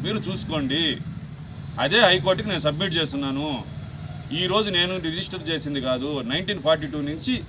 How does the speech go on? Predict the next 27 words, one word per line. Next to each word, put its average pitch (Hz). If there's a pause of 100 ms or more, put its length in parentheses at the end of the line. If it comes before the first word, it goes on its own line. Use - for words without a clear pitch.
(160)
ఇది 139
జరుగుతుంది. 139 (800)
దానివల్ల 180
డిపార్ట్మెంట్కి 180
నాకు 170
మధ్యలో, 165
ఎండోమెంట్కి 151
మధ్యలో 139
సివిల్ 185
కోర్టు 156
జరుగుతుంది, 139
సివిల్ 143 (260)
హైకోర్టులో. 110 (720)
ఆ 135
పిటిషన్ 196
ఒకటి 160
క్యాన్సిల్ 156
అయ్యి 170
ఇంకో 165
పిటిషన్ 160
పెండింగ్లో 165
ఉంది. 104 (220)
నేను 123
కాదంటం 160
లేదు, 113
పెండింగ్లో 151
ఉంది. 90